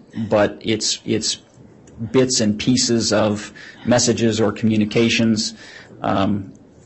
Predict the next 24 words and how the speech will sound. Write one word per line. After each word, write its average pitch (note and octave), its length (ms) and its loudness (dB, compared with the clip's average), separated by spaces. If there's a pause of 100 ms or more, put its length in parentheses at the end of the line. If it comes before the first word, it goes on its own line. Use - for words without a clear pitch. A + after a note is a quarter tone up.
they G#2+ 220 0
don't A2 200 2
make A2 320 0
a G#2+ 60 0
whole A#2 160 2
lot G#2+ 220 4
of A2+ 60 -2
sense. - 600 0
Uh, A2 480 -4
the G#2 100 -6
carved G#2+ 300 0
strings A2 440 -2
weren't G#2 340 -2
really G#2+ 300 2
of G2+ 80 -2
any G#2+ 200 2
value G#2 440 0
to G#2+ 160 -2
us G#2+ 140 0
in G2+ 100 0
the G#2 100 2
investigation. G#2 840 -2
I A2 100 -4
just G2+ 260 -6